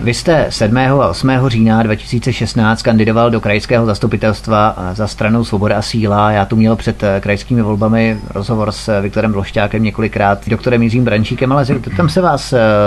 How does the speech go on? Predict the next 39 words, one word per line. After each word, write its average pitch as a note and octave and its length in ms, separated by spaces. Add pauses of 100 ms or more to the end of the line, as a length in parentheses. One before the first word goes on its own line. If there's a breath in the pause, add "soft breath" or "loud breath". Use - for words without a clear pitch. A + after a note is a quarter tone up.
(160)
vaše G#2+ 280
ambice C3 480 (300 loud breath)
nejsou A2+ 600
tedy G#2 220
vstupovat A2+ 360
do A2+ 100
politiky, G#2 420
jak F#2 120
jste - 120
se A#2 140
několikrát A2+ 500
vyjádřil, G#2+ 480
ale A2 200
nemají C#3+ 280
právě C#3+ 320
politici B2+ 480
klíč B2+ 340
k - 100
tomu, F2+ 340 (560 loud breath)
aby G2+ 180
mohli A#2 260
zamezit G#2+ 420
konáním G2 540
těchto G2+ 480
multikulturních A2 760
programů G#2 500
a G#2 40
vlastně A2 360
i A2 260
existenci A2+ 600
samotných A2+ 440
neziskovek? G2 760
Tak, G2 380
eh, G#2 60 (500)
jaký B2 200
máte C3+ 200
náhled B2+ 320
na D#2 80
politiku? D#2+ 440